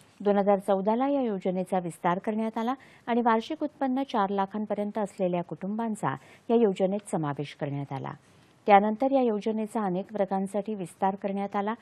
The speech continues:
आणि या योजनेला मुख्यमंत्री अमृतमी वात्सल्य हे नवं नाव देण्यात आलं.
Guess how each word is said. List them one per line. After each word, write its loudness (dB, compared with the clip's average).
आणि 2
या 4
योजनेला -2
मुख्यमंत्री -4
अमृतमी -4
वात्सल्य -4
हे -8
नवं 2
नाव -4
देण्यात 0
आलं. -4